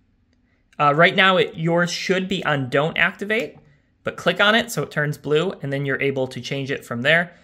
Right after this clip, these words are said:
So you can do activate or don't activate. So change it to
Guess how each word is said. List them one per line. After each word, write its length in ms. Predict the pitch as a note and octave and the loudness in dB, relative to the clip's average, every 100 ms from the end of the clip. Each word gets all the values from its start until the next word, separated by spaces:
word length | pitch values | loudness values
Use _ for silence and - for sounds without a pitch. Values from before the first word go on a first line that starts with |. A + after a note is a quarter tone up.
| _ - | _ -14
So 140 | C3 | -8
you 40 | |
can 100 | C3 | -6
do 140 | B2 B2 | -4 0
activate 480 | C3+ D#3 E3 E3+ - | 0 0 0 -2 -2
or 80 | C#3 | -2
don't 240 | C3+ C3+ | -2 -4
activate. 600 | B2+ C3+ C3+ D3 D3 - _ - _ _ | -6 -8 -2 -2 -2 -8 _ -20 _ _
So 380 | - C#3+ C3 - - | 0 2 2 -4 -4
change 280 | G3 G#3 | 0 2
it 160 | A3 - | 2 0
to 220 | F#3 - | -6 -6